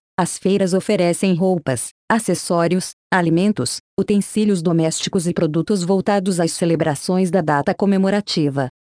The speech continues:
Na região industrial, a Feira de Artesanato do Bairro Amazonas realizará uma edição especial no sábado, com funcionamento ampliado durante todo o dia. Tradicionalmente realizada aos domingos,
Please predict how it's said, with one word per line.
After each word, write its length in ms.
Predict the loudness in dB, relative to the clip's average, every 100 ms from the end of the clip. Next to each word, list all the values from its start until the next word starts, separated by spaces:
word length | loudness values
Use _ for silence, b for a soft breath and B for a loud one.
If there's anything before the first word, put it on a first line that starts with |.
| _ _
Na 140 | 0 2
região 460 | 2 2 2 2
industrial, 680 | 2 2 0 0 0 2 0 -2 _
a 80 | -4
Feira 340 | -2 0 0 2
de 80 |
Artesanato 680 | 0 0 0 2 2 2 0
do 100 | 0
Bairro 300 | 2 2 2
Amazonas 580 | 2 2 2 2 2 2
realizará 580 | 2 2 2 2 2 2
uma 160 | 2
edição 480 | 0 -2 -2 0 2
especial 540 | 0 -2 -4 0 2 2
no 80 |
sábado, 580 | 0 0 0 2 0 -2 -6 _
com 120 | -2 0
funcionamento 840 | 0 0 0 2 2 2 2 2
ampliado 560 | 0 2 2 2 0 0
durante 380 | 2 2 0
todo 280 | -2 0 0
o 60 | 2
dia. 260 | 0 0 -6 _ _ _
Tradicionalmente 920 | -2 0 -2 0 0 2 2 0 0
realizada 640 | 0 0 2 2 2 2 0
aos 140 | 2
domingos, 540 | 2 2 2 2 -2